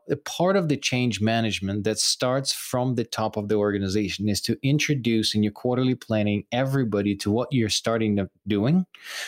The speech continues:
and then prioritize it all together. That exercise shouldn't be done by the person who pushed stuff through the filter.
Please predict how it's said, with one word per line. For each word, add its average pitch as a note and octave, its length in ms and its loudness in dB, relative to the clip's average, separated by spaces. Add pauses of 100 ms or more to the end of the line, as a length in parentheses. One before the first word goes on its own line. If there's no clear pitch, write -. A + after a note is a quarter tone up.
(180)
and B2 160 2
then B2+ 140 2
prioritize B2+ 680 0
it A2+ 180 -2
all A#2+ 180 2
together. G#2+ 640 -2
That C3 180 0
exercise A#2+ 600 0
shouldn't B2+ 480 2
be A#2 140 4
done A2+ 320 0
by G#2 360 0
the G#2 100 0
person C3+ 420 0
who C3 160 4
pushed - 320 -2
stuff G#2 280 -2
through G#2 200 0
the G2 80 -2
filter. - 420 -2